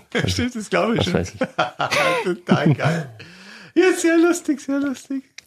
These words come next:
Speaker 1: Du warst im Wildhorse Saloon?
Speaker 2: Äh, ja, ich war, ich war überall. <laughs> Das ist überhaupt, äh, total cool, da Downtown Nashville,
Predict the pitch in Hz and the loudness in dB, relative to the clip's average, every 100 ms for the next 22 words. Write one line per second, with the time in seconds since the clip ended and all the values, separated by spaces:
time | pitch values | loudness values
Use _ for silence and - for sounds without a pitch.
0 | _ 123 131 135 117 120 156 120 107 110 | _ -4 -2 -2 -2 -2 -2 -4 -2 -4
1 | 104 123 - _ _ - 113 104 107 101 | -4 -8 -12 _ _ 2 2 4 4 4
2 | 107 110 98 92 107 101 117 110 101 123 | 4 2 2 2 2 2 2 4 4 4
3 | 98 90 85 - 175 139 175 - - - | 4 2 0 -2 0 2 2 2 2 2
4 | 508 415 453 - _ _ 131 135 151 135 | 2 2 -2 -6 _ _ 2 4 4 4
5 | 139 101 107 - 101 98 110 - 95 101 | 4 2 0 0 0 2 0 2 2 2
6 | - 107 104 95 - 92 92 92 92 95 | 2 2 2 0 -2 0 2 2 2 2
7 | 90 92 95 - 92 87 | 2 2 2 2 2 0